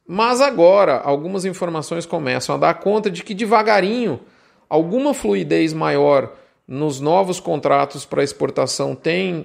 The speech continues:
tem chegado, tem aumentado, concretizando importantes incrementos de valores na tonelada de carne exportada.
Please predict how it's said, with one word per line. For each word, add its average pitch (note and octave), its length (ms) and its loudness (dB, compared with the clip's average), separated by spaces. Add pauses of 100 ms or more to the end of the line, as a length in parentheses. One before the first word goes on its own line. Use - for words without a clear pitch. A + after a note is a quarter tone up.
tem D3 180 -4
chegado, D3+ 600 2
tem D#3 140 -2
aumentado, C#3 640 0
concretizando F#3+ 720 -2
importantes G#3+ 1200 -2
incrementos F#3+ 800 -2
de E3 120 -6
valores D#3 540 0
na E3 140 -4
tonelada D3+ 520 -2
de D3 120 -6
carne C#3+ 240 -2
exportada. G#2+ 640 -2